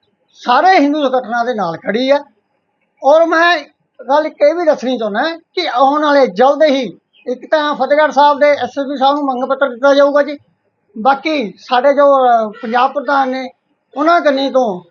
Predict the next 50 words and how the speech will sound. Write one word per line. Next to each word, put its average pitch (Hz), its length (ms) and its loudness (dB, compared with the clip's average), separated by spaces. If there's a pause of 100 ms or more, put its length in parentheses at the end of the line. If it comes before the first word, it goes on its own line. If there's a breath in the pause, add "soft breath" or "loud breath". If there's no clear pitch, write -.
(160)
ਜਲਦ 269 240 2
ਹੀ 294 80 2
ਪ੍ਰੈਸ 262 260 0
ਨੋਟ 269 220 -6
ਜਾਰੀ 254 220 2
ਕੀਤਾ 277 240 0
ਜਾਊਗਾ 269 280 2
ਡੀ 240 140 -2
ਜੀ 233 160 -6
ਪੀ 269 180 -2
ਅਤੇ 262 260 2 (600)
ਸੀ 277 260 -2
ਐਮ 269 160 2
ਸਾਹਿਬ 254 240 2
ਦੇ 262 220 2
ਨਾਮ 208 340 -4
ਤੇ। 294 200 2 (400)
ਤੇ 269 80 0
ਅਸੀਂ 262 160 2
ਹਰ 285 120 2
ਇੱਕ 339 140 -4
ਜ਼ਿਲ੍ਹੇ 294 220 2
'ਚ 294 100 -8
ਇਸ 269 140 2
ਚੀਜ਼ 262 160 -6
ਦਾ 254 200 2 (180)
ਪਾਰਟੀ 277 380 0
ਦੇ 294 120 2
ਦਿਸ਼ਾ 240 260 -2
ਨਿਰਦੇਸ਼ਾਂ 240 360 0
ਅਨੁਸਾਰ 220 320 0 (560)
ਅੱਗੇ 285 280 4
ਅਸੀਂ 277 200 -6
ਖੜੇ 247 380 -2
ਹਾਂ 285 140 -4
ਤੇ 269 120 -6
ਖੜੇ 262 420 2
ਰਹਾਂਗੇ। 240 500 0
ਇਕੱਲੇ - 680 -4
ਹਿੰਦੂ 220 300 0
ਸਮਾਜ 240 360 0
ਨਾਲ 233 200 -2
ਨਹੀਂ, 269 120 -2
ਹਰ 220 180 2
ਇੱਕ 320 180 -2
ਸਮਾਜ 277 340 2
ਨਾਲ 269 160 4
ਅਸੀਂ 226 180 -6
ਖੜੇ 233 300 0
ਹਾਂ। 330 100 -2